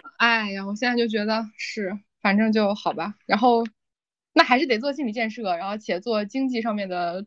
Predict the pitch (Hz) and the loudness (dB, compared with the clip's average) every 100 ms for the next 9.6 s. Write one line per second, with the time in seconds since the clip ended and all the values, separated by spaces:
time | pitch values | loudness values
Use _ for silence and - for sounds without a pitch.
0 | - - 208 - 208 190 175 - 185 - | -12 -10 -8 -8 -8 -6 -8 -10 -14 -6
1 | 226 220 190 156 - - _ _ 185 190 | 0 2 0 -2 -8 -12 _ _ -6 -2
2 | 190 - 196 185 190 185 190 101 98 - | 2 2 0 -4 -4 -6 -6 -6 -6 -12
3 | - - 302 359 392 220 - - - 151 | -4 4 6 6 6 4 2 0 2 4
4 | 262 240 - 240 226 240 240 - - _ | 2 0 -2 -6 0 0 0 -4 -20 _
5 | 330 220 180 226 214 202 202 180 113 170 | 4 4 2 -2 -2 -2 -4 -4 -8 -4
6 | 196 208 196 160 247 233 269 226 175 240 | -2 0 0 0 -2 0 0 2 2 2
7 | 240 _ - 220 302 427 294 214 254 214 | -2 _ 0 2 4 6 6 4 0 0
8 | 214 220 226 220 285 254 254 262 254 247 | -2 -2 -2 -2 0 2 2 2 2 2
9 | 240 185 - - 220 | 0 -4 -8 0 0